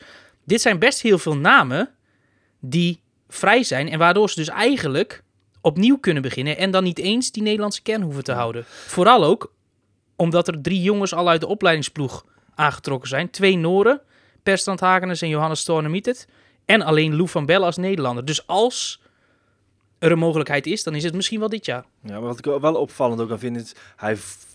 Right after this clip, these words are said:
Speaker 2: Richard zegt, ik, eh, Richard Plugge zegt, "Ik voel het al, ik voel het een beetje aankomen dat dit moment er mogelijk, eh, nu aankomt dat, eh, dat Jumbo een stap terug wil gaan zetten." Ehm,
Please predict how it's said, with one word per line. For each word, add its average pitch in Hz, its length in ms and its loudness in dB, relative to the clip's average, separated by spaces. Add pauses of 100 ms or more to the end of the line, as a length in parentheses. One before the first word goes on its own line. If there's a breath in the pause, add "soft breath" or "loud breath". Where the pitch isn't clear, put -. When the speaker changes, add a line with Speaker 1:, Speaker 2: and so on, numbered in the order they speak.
Speaker 2:
Richard 120 360 -6
zegt, - 400 -2
ik, - 180 -10
eh, - 220 -8
Richard 113 220 -4
Plugge 123 220 -8
zegt, 131 180 -6
"Ik 127 100 -14
voel 139 160 -4
het 120 100 -4
al, 117 120 -2 (240)
ik - 80 -12
voel - 120 -6
het 117 80 -4
een 120 80 0
beetje - 60 -4 (100)
aankomen 120 420 4
dat 117 180 2
dit - 260 -8
moment 120 360 -2
er 117 120 -4
mogelijk, 147 580 4 (420 soft breath)
eh, 120 440 2
nu 127 300 -4
aankomt 123 380 0
dat, 117 280 0
eh, 117 180 0
dat 107 200 -4
Jumbo 110 520 -2
een 101 80 -4
stap - 240 -8
terug 131 160 -6
wil 135 120 -6
gaan 131 160 -8
zetten." 131 340 -10 (520 loud breath)
Ehm, 123 440 -4